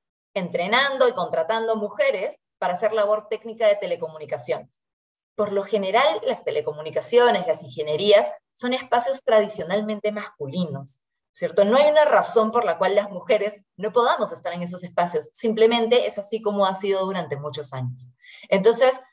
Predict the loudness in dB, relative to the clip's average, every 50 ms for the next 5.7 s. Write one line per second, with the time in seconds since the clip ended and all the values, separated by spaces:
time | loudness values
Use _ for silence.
0 | _ _ -6 0 2 4 4 4 4 2 2 2 0 0 0 0 0 0 0 -2
1 | -2 -4 -4 -4 -4 -4 -4 -2 -2 -2 -2 -4 -8 -12 -10 -10 -6 0 2 4
2 | 6 6 4 4 0 -6 -10 -4 -2 -2 -2 -2 -6 -10 -14 _ _ _ _ _
3 | -6 -6 -6 -6 -6 -8 0 4 4 4 6 4 2 2 2 2 2 2 2 2
4 | 2 2 2 -2 -4 -2 -4 -4 -4 -4 -6 -4 -2 -2 -2 -4 -6 -10 -10 -12
5 | -12 -10 -12 -12 -4 0 0 0 0 0 -6 -14 -20